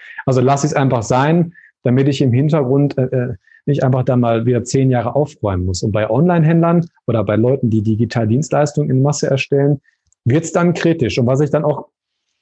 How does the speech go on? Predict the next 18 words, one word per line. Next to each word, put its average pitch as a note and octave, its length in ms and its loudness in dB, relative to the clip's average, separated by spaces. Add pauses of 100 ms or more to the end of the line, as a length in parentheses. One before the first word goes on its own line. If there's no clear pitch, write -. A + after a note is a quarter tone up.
(140)
und D#3 140 0
auch C#3+ 200 -2
ungemütlich C3+ 760 0
und - 180 -2
unheimlich D#3+ 560 2
arbeitsintensiv. A2 1200 -2
Ja, A2+ 120 0
und A#2+ 200 -2 (360)
was A#2 160 -2
ich B2+ 100 0
dann B2+ 140 0
ganz B2 180 -2
gerne C3+ 240 2
mal B2 160 0
so C3 120 0
auch A#2+ 140 -4
von, A#2 340 0
ähm, G#2+ 260 -2